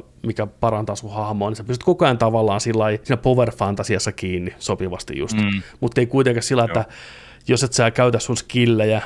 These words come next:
Speaker 1: niin sä et saa porukkaa matalaksi. Elikkä ne skillit on aika tärkeät, että sä opettelet niitä skillejä.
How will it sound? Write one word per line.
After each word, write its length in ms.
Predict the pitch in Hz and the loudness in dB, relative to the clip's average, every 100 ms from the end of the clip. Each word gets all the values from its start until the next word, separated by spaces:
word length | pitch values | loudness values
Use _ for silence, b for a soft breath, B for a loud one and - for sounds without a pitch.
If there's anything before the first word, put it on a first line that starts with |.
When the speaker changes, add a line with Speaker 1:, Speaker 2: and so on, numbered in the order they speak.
| - | -6
Speaker 1:
niin 80 | 110 | -4
sä 80 | 110 | -2
et 60 | |
saa 80 | - - | -4 -4
porukkaa 380 | 104 - - | -4 -4 -6
matalaksi. 460 | - 98 95 - 110 | -4 -6 -4 -4 -4
Elikkä 260 | 107 - - | -2 -2 -2
ne 140 | 120 | -2
skillit 320 | 113 - 151 135 | 0 2 2 2
on 100 | 120 | 2
aika 140 | 117 | 0
tärkeät, 280 | 113 113 110 | -2 -2 -2
että 60 | - | 0
sä 100 | 107 | -2
opettelet 600 | - 117 110 - 107 98 | 0 0 0 0 -2 -2
niitä 160 | 107 | -6
skillejä. 440 | - - 104 95 | -8 -6 -2 -2